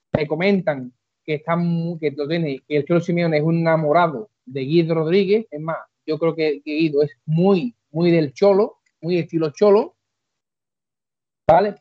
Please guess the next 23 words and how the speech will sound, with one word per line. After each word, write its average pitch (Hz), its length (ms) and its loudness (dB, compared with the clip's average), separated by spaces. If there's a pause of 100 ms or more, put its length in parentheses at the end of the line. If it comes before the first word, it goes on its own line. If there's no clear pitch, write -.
(120)
También 160 260 -4
es 170 60 -8
verdad 185 220 2
que 165 80 -6
tiene 156 200 -8
más 147 220 -8
varias 147 260 0
ofertas, 214 440 -4
como - 220 -20
de 131 120 -18 (100)
Arsenal, 170 440 -6
como 143 160 -16
se 165 100 -10
ha - 20 -4
hablado, 247 300 -2
pero 143 220 -6
es - 80 -14
que 165 80 -10
es - 120 -12
cierto 208 480 -2 (380)
que 151 120 -2
Guido 196 320 2
Rodríguez 208 580 0